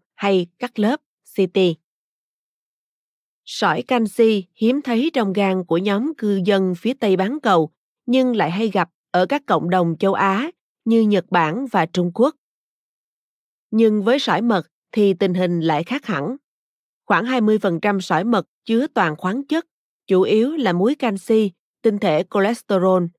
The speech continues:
và sắc tố mật. Các xét nghiệm chẩn đoán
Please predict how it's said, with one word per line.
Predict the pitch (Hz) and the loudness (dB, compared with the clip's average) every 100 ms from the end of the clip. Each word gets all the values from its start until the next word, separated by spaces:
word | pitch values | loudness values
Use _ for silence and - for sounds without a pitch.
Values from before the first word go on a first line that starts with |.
| _ | _
và | 190 185 175 170 | -4 0 0 -2
sắc | - 277 _ | -6 -8 _
tố | 214 285 | -4 0
mật. | 269 240 _ _ _ _ _ _ _ _ _ | 0 0 _ _ _ _ _ _ _ _ _
Các | 302 - | -6 -4
xét | 320 - | -8 -2
nghiệm | 185 160 | -2 0
chẩn | 170 151 196 | -2 -2 0
đoán | 202 233 | 0 -2